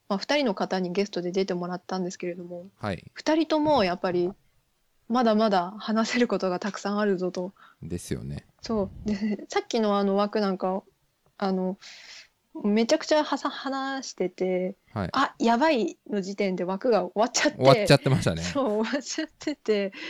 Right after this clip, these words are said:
Speaker 1: そう、あの後ありがとうございましたとか言ってたんですけど、それが配信されなかったっていうね。
Speaker 2: されなかったと思います。
Speaker 1: <laughs> そう。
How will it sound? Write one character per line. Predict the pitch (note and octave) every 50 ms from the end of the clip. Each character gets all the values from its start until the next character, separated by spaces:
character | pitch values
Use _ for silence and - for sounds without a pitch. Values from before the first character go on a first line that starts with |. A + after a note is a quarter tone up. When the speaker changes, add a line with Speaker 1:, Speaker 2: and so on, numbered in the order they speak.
| - - - - -
Speaker 1:
そ | - C4
う、 | A#3+
あ | A#3 A#3+ C4
の | D4 D#4
後 | D#4+ D#4+ A#3+ A3+
あ | A3+ A#3+
り | C#4+
が | D4+ C4+
と | A#3+
う | A3
ご | G#3
ざ | G3+ A3
い | A3 A3+
ま | A#3+ A#3+
し | -
た | - G3+
と | G3+ F#3+
か | F#3 F#3+
言 | F#3 F#3
っ |
て | - -
た | - G3 F3+
ん | F3
で | F3
す | - -
け | F#3 F3
ど、 | F#3
そ | - - G#3+
れ | A3 A3 G#3+ G#3+ G#3+ G#3+ G#3+ A3 G#3+ A3+ A3 G#3
が | G#3 G#3 G#3 G#3
配 | - - A3 A3
信 | - - A#3
さ | - - G#3+
れ | A3+
な | A#3+ C4+ -
か | -
っ | G3+ -
た | - -
っ | -
て | _ - -
い | G3+
う | F#3+ -
ね。 | F#3+ F#3 - - G3+
Speaker 2:
さ | G3+
れ | - -
な | - -
か | - -
っ |
た | F4+ F4
と | - -
思 | - -
い |
ま | - - C5 - - - -
す。 | - - - - - -
Speaker 1:
<laughs> | D4+
そ | C#4
う。 | C4 B3+ A#3+ A#3+ A#3+